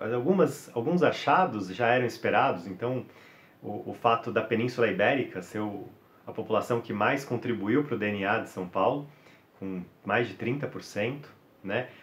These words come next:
Mas teve ach-, outros achados super interessantes. Então, a Ásia tem um, um papel importante no D N A aqui em São Paulo, é, principalmente, especificamente do Japão, mas também de Coreia, China. É, a gente percebeu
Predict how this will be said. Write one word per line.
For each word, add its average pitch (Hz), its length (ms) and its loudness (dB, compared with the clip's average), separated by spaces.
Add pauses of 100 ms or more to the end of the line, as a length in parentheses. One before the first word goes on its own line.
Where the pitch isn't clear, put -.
Mas 156 140 2
teve 220 200 0
ach-, 185 140 2
outros 190 300 0
achados 180 300 0
super 220 280 -2
interessantes. 113 880 0
Então, 170 420 0 (280)
a 127 300 4
Ásia 107 420 -2 (100)
tem 113 100 -4
um, 135 120 -6 (340)
um 113 60 -12
papel - 320 -2
importante 139 580 0
no 120 80 2
D 110 120 4
N 104 120 2
A 110 120 4
aqui 110 200 -6
em - 20 -8
São 92 200 -4
Paulo, 143 500 2 (420)
é, 92 640 -2
principalmente, 104 880 -4 (480)
especificamente 120 720 -4
do 104 100 -4
Japão, 110 520 0 (720)
mas 127 160 0
também 117 260 2
de - 80 -4
Coreia, 107 680 2
China. 135 640 0 (540)
É, 104 240 2
a 98 80 0
gente 117 240 -6
percebeu 120 580 2